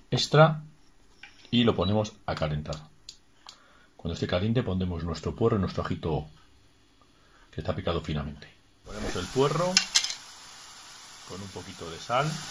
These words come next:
para ayudarle a que poche bien y lo dejamos a fuego medio durante diez minutos.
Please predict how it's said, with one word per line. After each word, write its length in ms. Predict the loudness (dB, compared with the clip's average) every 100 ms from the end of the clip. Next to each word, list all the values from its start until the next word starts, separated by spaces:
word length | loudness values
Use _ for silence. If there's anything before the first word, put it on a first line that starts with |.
| -10 -10 -10 -10 -10 -10 -10 -10 -10 -10 -8
para 140 | -6 -4
ayudarle 460 | -4 -2 -2 -2
a 120 | -2 -4 -4
que 60 |
poche 280 | -4 -2 -2
bien 200 | 0 2 2 -2 -8 -10 -10 -10 -10 -10 -10 -10 -10 -2
y 60 | 0
lo 40 |
dejamos 320 | 2 0 2
a 40 | 4
fuego 220 | 6 8
medio 340 | 8 8 6 6 0 -6 0
durante 300 | 2 4 4
diez 120 | 4
minutos. 380 | 2 0 -2